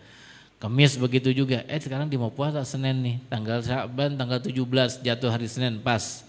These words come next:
Silakan. Walaupun kau, kau baru sekali puasa Senin di seumur hidupmu.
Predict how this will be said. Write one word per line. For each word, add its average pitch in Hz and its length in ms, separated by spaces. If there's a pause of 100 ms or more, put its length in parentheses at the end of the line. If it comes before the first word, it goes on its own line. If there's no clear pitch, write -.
(640)
Silakan. 120 480 (800)
Walaupun 110 720 (100)
kau, 110 220 (400)
kau 117 180
baru 113 300
sekali 143 580
puasa 123 400
Senin 120 400
di 110 140
seumur 113 340
hidupmu. 104 460